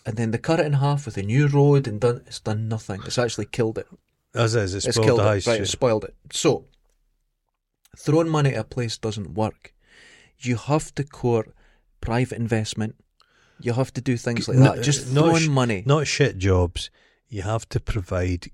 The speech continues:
Speaker 2: good jobs.
Speaker 1: Good jobs, yep.
Speaker 2: Yeah. 'Cause
Speaker 1: Better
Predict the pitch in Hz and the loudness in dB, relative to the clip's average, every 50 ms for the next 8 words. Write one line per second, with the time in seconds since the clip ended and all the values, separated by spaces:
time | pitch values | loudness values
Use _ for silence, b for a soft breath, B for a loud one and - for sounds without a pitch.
0 | _ _ - 104 95 - - - - 80 78 80 82 - - 156 160 147 143 - | _ _ -2 -2 -2 -2 -4 -4 -2 -2 -2 -2 -4 -4 -2 -2 -2 -2 -2 0
1 | 143 131 123 123 123 123 - - - - - - - - 107 104 104 90 - _ | 2 4 4 4 2 0 -2 -2 -2 -4 -10 -12 -18 -14 -6 -4 -4 -4 -4 _
2 | _ _ _ _ - - 113 - - _ _ _ _ - - - 165 151 143 165 | _ _ _ _ -10 -8 -8 -8 -10 _ _ _ _ -18 -4 0 0 2 2 2